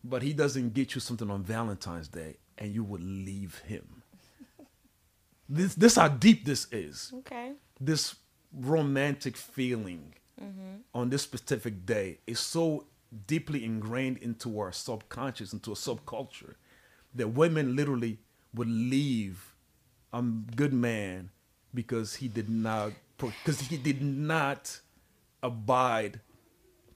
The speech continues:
Speaker 1: to Roman culture.
Speaker 2: I think it's bigger than that.
Speaker 1: Please share.
Speaker 2: I think it's bigger than that.
Speaker 1: Yes.
Speaker 2: If you know, forget the whole Valentine's Day, the reason behind it, the
Speaker 1: Yes.
Speaker 2: origin, whatever. If you know this is something that's important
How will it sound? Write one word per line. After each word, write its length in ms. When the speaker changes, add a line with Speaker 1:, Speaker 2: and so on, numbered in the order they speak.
Speaker 1:
to 100
Roman 400
culture. 240
Speaker 2:
I 20
think 220
it's 100
bigger 280
than 260
that. 300
Speaker 1:
Please 320
share. 360
Speaker 2:
I 80
think 240
it's 120
bigger 260
than 160
that. 220
Speaker 1:
Yes. 400
Speaker 2:
If 200
you 240
know, 560
forget 300
the 100
whole 320
Valentine's 840
Day, 320
the 140
reason 400
behind 340
it, 80
the 80
Speaker 1:
Yes. 60
Speaker 2:
origin, 280
whatever. 320
If 120
you 180
know 220
this 180
is 80
something 280
that's 160
important 520